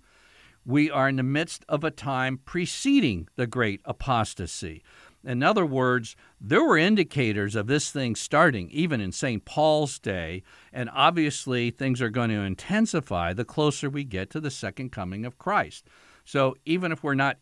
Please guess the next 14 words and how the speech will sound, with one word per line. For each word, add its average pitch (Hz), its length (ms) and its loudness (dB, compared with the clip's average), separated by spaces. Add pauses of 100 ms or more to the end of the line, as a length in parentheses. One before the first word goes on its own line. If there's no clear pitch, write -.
in 277 180 2
the 262 80 4
great 131 280 4
apostasy, 110 760 -2
we 117 160 -4
could 139 240 -4
be 131 240 -6
in 117 140 -8
a 117 100 -6
time 120 540 -6
preceding 139 920 -2 (160)
the 92 100 -8
great 95 400 -6 (100)
apostasy. 92 880 -10